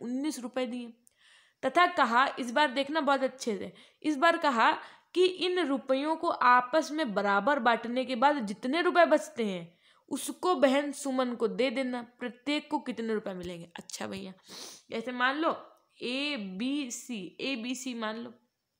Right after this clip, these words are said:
आप लोग तीन भाई बहन हैं, मान लो ये सी क्या है? आपकी छुटकी है, छुटकी मतलब आपकी सिस्सो, सिस्टर,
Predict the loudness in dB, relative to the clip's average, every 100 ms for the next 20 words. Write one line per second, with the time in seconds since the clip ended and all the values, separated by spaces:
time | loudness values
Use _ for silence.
0 | _ _ _ -8 -8 -6 -8 -6 -8 -4
1 | -4 -4 -6 -10 -10 -14 _ -20 -20 _
2 | _ 0 2 4 4 2 4 4 4 4
3 | 4 4 2 0 0 0 0 -2 2 2
4 | 0 -6 -4 -2 0 2 2 4 4 6
5 | 6 4 2 0 0 0 -2 -6 -6 -6